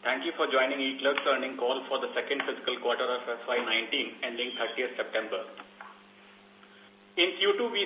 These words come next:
saw sequential increase in dollar revenue by about one point six percent to dollar fifty million, while our Y O Y dollar revenue witnessed acceleration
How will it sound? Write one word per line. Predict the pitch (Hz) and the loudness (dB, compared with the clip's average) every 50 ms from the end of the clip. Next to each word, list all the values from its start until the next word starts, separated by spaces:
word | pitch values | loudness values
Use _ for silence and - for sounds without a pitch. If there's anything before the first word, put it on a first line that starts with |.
| - | 2
saw | - 202 190 - - | 4 6 6 6 4
sequential | 160 156 - 170 185 180 - 202 185 180 | 2 2 4 4 4 4 4 4 4 4
increase | 165 160 - 160 160 165 156 160 | 4 2 0 0 2 2 2 2
in | 160 156 135 | 2 4 6
dollar | 135 135 147 156 156 | 6 6 6 6 6
revenue | 135 135 131 135 135 147 151 147 | 6 4 4 4 2 2 0 4
by | 147 143 135 135 131 | 6 6 6 6 6
about | 135 135 139 143 - 113 | 4 4 4 2 2 2
one | 123 139 156 165 156 | 2 2 2 2 2
point | 156 151 151 - - - | 2 2 2 0 0 -2
six | 165 - - - - | -4 -4 -2 0 2
percent | 135 - - - 120 113 113 110 - - - - - - - - - - - - - | 2 2 2 2 0 0 -2 -4 -8 -12 -18 -20 -20 -20 -20 -20 -20 -20 -12 -6 -2
to | 139 135 135 | 0 0 2
dollar | 131 131 131 131 135 135 135 - | 4 6 6 6 6 4 4 2
fifty | 165 165 - - - 185 180 170 | 0 0 0 -2 -4 -4 -2 0
million, | 139 135 131 123 107 - - - - - - - - - - - - - 123 | 2 2 2 4 2 2 0 -4 -12 -14 -18 -20 -20 -20 -20 -20 -8 0 4
while | 127 135 143 143 143 | 6 6 8 8 6
our | 139 143 139 | 6 6 6
Y | 131 120 123 127 143 | 6 6 6 6 6
O | 151 156 151 | 6 6 6
Y | 151 151 151 | 6 6 8
dollar | 143 139 139 139 139 131 127 | 8 6 6 6 4 4 4
revenue | 135 127 131 135 139 139 139 123 | 2 2 2 0 -2 -2 -2 -2
witnessed | - - 123 131 131 135 - - | -4 -4 -4 -4 -4 -4 -2 -2
acceleration | 120 - - - 131 131 135 143 151 147 - 160 160 151 | -4 -2 -2 -2 0 2 2 2 2 0 0 0 -2 -2